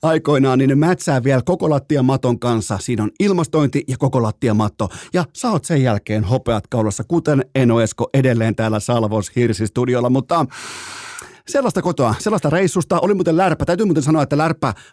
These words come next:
matkanjohtajana viisi kautta viisi. Ja kun puhutaan B B Q ravintoloista,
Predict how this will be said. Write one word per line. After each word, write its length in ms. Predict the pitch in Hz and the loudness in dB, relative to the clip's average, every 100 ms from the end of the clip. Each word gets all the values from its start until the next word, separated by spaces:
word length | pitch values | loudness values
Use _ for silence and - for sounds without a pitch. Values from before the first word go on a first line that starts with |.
| - | -2
matkanjohtajana 840 | 160 - 131 117 113 - 104 101 - - | -2 0 0 2 0 0 -4 -4 -8 -8
viisi 320 | 220 247 - - | -4 -4 -4 0
kautta 440 | 156 123 139 113 110 | 0 0 -2 -2 -2
viisi. 320 | 120 110 123 | -2 -2 -8
Ja 60 | - | -6
kun 200 | - 285 - | 0 0 2
puhutaan 440 | 214 208 170 131 | -2 0 0 0
B 40 | |
B 200 | 156 151 | 2 0
Q 300 | 143 127 131 | 0 0 -2
ravintoloista, 680 | 127 131 127 123 123 110 120 | 0 0 0 0 0 0 -4